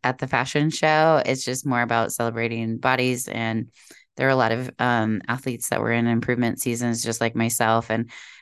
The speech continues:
at first I was a little self-conscious and, um, you know,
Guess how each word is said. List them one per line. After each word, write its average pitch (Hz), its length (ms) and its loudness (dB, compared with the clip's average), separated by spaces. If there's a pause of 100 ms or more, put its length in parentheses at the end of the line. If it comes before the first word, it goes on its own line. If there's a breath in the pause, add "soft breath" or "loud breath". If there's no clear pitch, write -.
at 147 100 0
first 185 260 4
I 180 60 8
was 170 100 4
a 165 60 4
little 156 180 6
self-conscious 160 720 2
and, 131 420 0
um, 123 480 -2 (240)
you 131 100 -4
know, 120 280 0